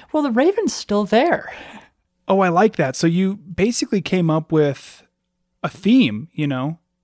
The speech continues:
Speaker 2: the last winter. Like, what was last winter like? What was the winter before that like?
Speaker 1: Mm-hmm.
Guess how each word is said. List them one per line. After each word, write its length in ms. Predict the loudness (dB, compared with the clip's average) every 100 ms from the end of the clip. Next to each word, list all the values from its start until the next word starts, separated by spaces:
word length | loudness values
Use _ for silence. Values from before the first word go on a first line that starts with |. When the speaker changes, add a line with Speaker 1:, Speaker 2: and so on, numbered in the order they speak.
| -8
Speaker 2:
the 160 | -4
last 340 | -2 -2 -4 -4
winter. 480 | -4 -4 -6 -10 -8
Like, 140 | -4 -4
what 160 | -4
was 200 | -4 -4
last 320 | -4 -4 -4
winter 220 | -4 -6 -6
like? 240 | -8 -8
What 120 | -6
was 120 | -4
the 60 | -4
winter 200 | -4 -6
before 420 | -8 -8 -4 -4
that 260 | -4 -8 -10
like? 480 | -12 -12 -16 -20 _ _ _ _ _ _ -14
Speaker 1:
Mm-hmm. 240 | -10 -8